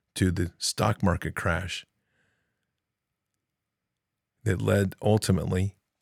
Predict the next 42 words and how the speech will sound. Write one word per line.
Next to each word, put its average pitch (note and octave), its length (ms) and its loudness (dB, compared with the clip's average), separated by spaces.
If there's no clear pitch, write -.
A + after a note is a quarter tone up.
that G#2 140 0
was F#2 180 2
in-, G#2+ 120 2
engineered G2+ 720 2
ultimately F#2 460 0
by F2+ 160 0
the F#2 120 0
elites. G2 520 -2
We've A#2+ 220 6
gained B2+ 240 6
an A2 140 4
amazing G#2 560 2
understanding G#2 920 4
of F#2 120 -2
our E2+ 140 4
history G2 440 0
and F2 120 0
how G2 160 2
things F#2 260 0
have F#2 100 -2
been F2 180 -2
manipulated, F2 720 -2
how F#2 120 0
wars F#2+ 400 4
have F2+ 100 0
been F#2 220 2
used G2 320 2
to - 80 -8
suppress - 480 -2
our F2 100 0
knowledge, F#2 480 -2
to F#2 340 4
separate - 580 0
us D#2+ 200 -2
from F#2+ 240 0
our F2 80 2
true - 260 0
sense F2+ 340 -2
of E2 120 -4
who E2+ 120 -4
we F2+ 200 -4
are. - 320 -6